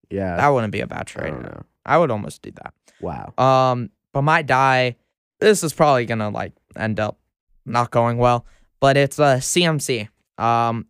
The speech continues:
Speaker 2: I just don't think that they move the ball with P J Walker as Q B, and they're playing the Bucs, negative game script. He's gonna get all of the touches, which is the only thing. You're a hundred percent playing him, but I just think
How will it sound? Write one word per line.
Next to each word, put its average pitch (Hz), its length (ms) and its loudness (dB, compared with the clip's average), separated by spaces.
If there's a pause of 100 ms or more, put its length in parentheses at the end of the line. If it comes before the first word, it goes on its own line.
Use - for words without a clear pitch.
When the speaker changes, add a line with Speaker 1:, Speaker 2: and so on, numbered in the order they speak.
Speaker 2:
I 139 140 4
just 143 240 -4
don't 139 180 0
think 135 220 -2
that 120 160 0
they 110 140 -2
move 127 340 0
the 120 80 -6
ball 113 500 0 (120)
with - 140 -18
P 135 160 -4
J 117 180 -4
Walker 107 760 -2
as 107 380 -4
Q 110 200 -8
B, 120 340 -6 (460)
and 107 680 -2
they're 117 100 0
playing 143 320 0
the 127 80 -4
Bucs, - 560 -2 (280)
negative 131 460 0
game 117 240 -2
script. 113 420 -4 (400)
He's 175 140 0
gonna 185 160 4
get 147 180 4
all 131 260 4
of 135 120 -4
the 113 80 -4
touches, 147 560 -2
which 120 200 -8
is 127 80 -8
the 117 80 -2
only 113 180 -2
thing. 123 320 -4 (260)
You're 143 80 4
a 127 40 -6
hundred 180 280 2
percent 117 320 -4
playing 113 320 -4
him, 156 280 0 (580)
but 139 240 2
I 135 140 0
just 135 200 -8
think 135 220 -4